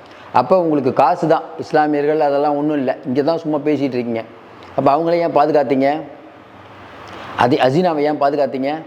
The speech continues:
அதையும் தாண்டி இன்னைக்கு இன்னொரு வார்த்தை சொல்றாரு, அஹ், ஹரியானால வந்து, அஹ், இந்துக்கள்லாம் ரொம்ப பாதிக்கப்பட்டுட்டு இருக்காங்க.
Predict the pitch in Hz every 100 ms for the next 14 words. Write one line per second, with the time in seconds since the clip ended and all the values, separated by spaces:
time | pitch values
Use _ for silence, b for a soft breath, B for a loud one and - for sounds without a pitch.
0 | - - - B B 120 123 160 226 180
1 | 160 139 110 123 151 143 151 143 190 202
2 | 156 139 135 131 131 131 139 180 127 101
3 | - B - 104 107 104 98 95 95 120
4 | 226 220 170 139 123 139 175 143 104 95
5 | - 107 104 98 98 113 180 226 180 139
6 | 147 131 113 147 131 113 107 104 104 104
7 | 107